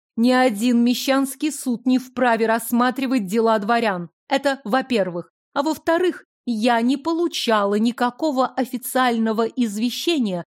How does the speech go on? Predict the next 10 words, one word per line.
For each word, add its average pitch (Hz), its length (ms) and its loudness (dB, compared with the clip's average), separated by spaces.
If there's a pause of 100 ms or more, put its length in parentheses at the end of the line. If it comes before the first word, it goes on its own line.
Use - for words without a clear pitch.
(120)
о 226 120 0
судебном 262 680 0
слушании, 185 720 -4 (220)
которое, 233 440 2
вопреки 240 440 0
правилам, 226 520 0
состоялось 220 920 0
в - 60 -12
соседнем 226 640 0
уезде. 185 560 -2